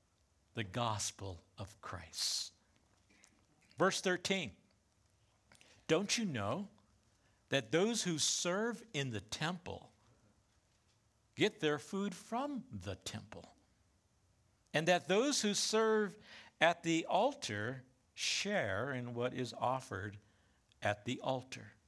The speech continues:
In the same way,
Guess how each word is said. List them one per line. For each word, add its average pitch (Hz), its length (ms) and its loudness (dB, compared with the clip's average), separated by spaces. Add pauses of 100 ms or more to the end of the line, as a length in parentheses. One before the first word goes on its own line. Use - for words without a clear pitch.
(840)
In 196 320 2
the 202 100 2
same 170 500 0
way, 110 460 -4